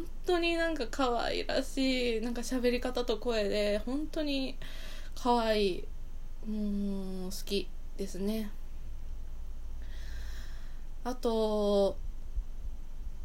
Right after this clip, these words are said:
もう一つ好きなポッドキャストの番組があって、藤岡みなみさんの、えっと、タイトルはちょっと忘れちゃったんですけど、そのポッドキャストがすごく好きで、まだ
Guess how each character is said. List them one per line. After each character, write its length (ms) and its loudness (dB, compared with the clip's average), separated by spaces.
も 140 2
う 40 2
一 180 0
つ 120 0
好 80 -2
き 120 0
な 380 0
ポ 100 -2
ッ 20 -4
ド 100 0
キ 80 0
ャ 80 2
ス 80 -4
ト 80 2
の 100 -2
番 220 -2
組 220 -2
が 100 -2
あ 40 -2
っ 40 -4
て、 640 2
藤 220 4
岡 300 6
み 140 0
な 140 2
み 120 2
さ 200 0
ん 120 0
の、 480 2
え 60 2
っ 40 -2
と、 440 0
タ 120 6
イ 80 4
ト 120 6
ル 80 8
は 100 8
ち 80 0
ょ 60 2
っ 40 -4
と 160 2
忘 120 -2
れ 80 0
ち 80 -4
ゃ 60 2
っ 20 -4
た 160 0
ん 80 0
で 80 -2
す 100 -4
け 140 0
ど、 420 4
そ 160 0
の 80 0
ポ 140 -2
ッ 40 -2
ド 120 2
キ 100 4
ャ 80 6
ス 40 -2
ト 120 0
が 100 0
す 140 0
ご 140 2
く 80 -4
好 240 -2
き 160 0
で、 440 2
ま 160 2
だ 360 2